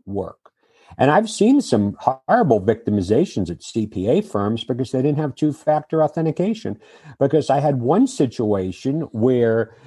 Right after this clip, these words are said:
the, uh, C E O of a C P A firm got an email from somebody he knows and somebody he trusts. He clicks on the link in the P D F document. There's no malware in it, so the,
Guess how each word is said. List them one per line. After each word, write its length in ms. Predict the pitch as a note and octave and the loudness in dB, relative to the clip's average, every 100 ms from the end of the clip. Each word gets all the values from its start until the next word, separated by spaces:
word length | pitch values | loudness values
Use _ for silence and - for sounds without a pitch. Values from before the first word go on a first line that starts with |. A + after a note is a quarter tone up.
| - G#2+ | -20 -10
the, 580 | A2 B2+ C3 B2 A#2 A#2 | 0 2 4 2 2 2
uh, 220 | A2 G#2+ G#2 | 2 0 -4
C 540 | - - G#3 E3 D3 C#3 | -12 -8 -4 0 2 4
E 40 | |
O 280 | C#3+ F3+ C3 | 4 4 2
of 100 | G#2+ | 0
a 60 | |
C 260 | G#2 - D#3+ | -4 -6 -6
P 240 | - C3 | -2 -2
A 140 | B2+ F#3 | 0 -2
firm 420 | - A#2 A2+ G#2+ | 0 0 2 0
got 220 | B2 E3 | 0 0
an 120 | A3 | 2
email 320 | F#3+ D#3 D3 C3+ | 2 2 2 0
from 200 | C3 G#2 | -2 -2
somebody 360 | G3+ A#3 A3+ | 0 2 2
he 120 | F#3 | 2
knows 260 | F3 C#3+ B2+ | 2 2 2
and 160 | A#2 G#2+ | -2 -2
somebody 360 | F3 G3 F#3+ | -4 -2 0
he 120 | D#3+ | -2
trusts. 480 | B2+ A#2 G2+ - _ _ _ _ _ - | -4 -6 -6 -6 _ _ _ _ _ -2
He 140 | D#3 | -2
clicks 480 | - - A3+ B3+ - | -2 2 2 2 2
on 260 | F3 D3 | 2 4
the 80 | B2+ | 2
link 380 | A2+ B2+ B2 B2 | 2 2 0 -2
in 120 | A#2 | -2
the 60 | G#2+ | -2
P 200 | C3+ C#3+ | -2 -2
D 180 | B2+ G#2+ | 0 0
F 220 | G2 - | 0 -4
document. 580 | G2 F#2+ - G2 G#2+ G#2+ | -6 -6 -8 -8 -8 -4
There's 220 | A#2+ A2 | -6 -2
no 200 | C3 E3 | 2 2
malware 720 | G3 D3 D#3+ F#3+ C3+ G#2 F#2+ F2+ | 2 0 0 0 2 2 2 -2
in 100 | F#2 | -4
it, 180 | A2+ - | -6 -6
so 140 | A#2+ | -6
the, 180 | G#2 | -6